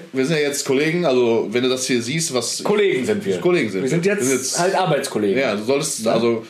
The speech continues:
Speaker 1: und bei
Speaker 2: Ja.
Speaker 1: Arbeitskollegen meldet man sich auch zwischendurch mal. Also,
Speaker 2: Ja, also
Speaker 1: schreib
Speaker 2: gerne
Speaker 1: uns gerne
Speaker 2: mal melden.
Speaker 1: E-Mail,
Speaker 2: Ja,
Speaker 1: so,
Speaker 2: genau.
Speaker 1: ne? Oder unten, hier gibt's jetzt auch dieses neue Feature bei Spotify und Co. Kannst du unten auch gerne irgendwas reinschreiben.
Speaker 2: Genau,
Speaker 1: Hi, hier
Speaker 2: Fragen
Speaker 1: ist
Speaker 2: stellen,
Speaker 1: Felix,
Speaker 2: genau,
Speaker 1: ne?
Speaker 2: ja.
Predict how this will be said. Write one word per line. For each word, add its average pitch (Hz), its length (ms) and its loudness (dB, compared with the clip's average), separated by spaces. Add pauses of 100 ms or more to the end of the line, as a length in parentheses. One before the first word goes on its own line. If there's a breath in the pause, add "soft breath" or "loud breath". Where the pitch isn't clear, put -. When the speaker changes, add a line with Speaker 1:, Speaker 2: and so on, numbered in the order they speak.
(180 loud breath)
Speaker 1:
und 120 140 -4
bei 120 80 2
Speaker 2:
Ja. 123 80 2
Speaker 1:
Arbeitskollegen 160 480 0
meldet 135 200 2
man 104 140 -2
sich 90 140 -4
auch 90 100 -2
zwischendurch 90 420 -6
mal. 92 180 -4
Also, 139 120 0
Speaker 2:
Ja, 120 320 0
also 120 220 0
Speaker 1:
schreib 139 100 2
Speaker 2:
gerne 156 160 2
Speaker 1:
uns 151 80 0
gerne 143 140 0
Speaker 2:
mal 151 160 2
melden. 175 80 2
Speaker 1:
E-Mail, 190 180 2
Speaker 2:
Ja, 175 160 2
Speaker 1:
so, 180 200 4
Speaker 2:
genau. 113 360 0
Speaker 1:
ne? 143 240 0
Oder 123 260 2
unten, 143 300 0
hier 143 140 0
gibt's 139 160 -2
jetzt 131 120 0
auch 131 80 0
dieses 123 220 -4
neue 123 220 2
Feature 160 340 -2
bei 151 100 2
Spotify 165 560 -2
und 151 120 -4
Co. 156 220 0
Kannst 135 240 -2
du - 40 2
unten 127 260 -2
auch 117 140 0
gerne 127 220 0
irgendwas 120 260 0
reinschreiben. 151 380 0
Speaker 2:
Genau, 147 160 2
Speaker 1:
Hi, 143 100 0
hier 147 60 2
Speaker 2:
Fragen 143 140 2
Speaker 1:
ist 156 80 0
Speaker 2:
stellen, 156 220 2
Speaker 1:
Felix, 120 200 0
Speaker 2:
genau, 120 240 2
Speaker 1:
ne? 107 40 2
Speaker 2:
ja. 110 200 0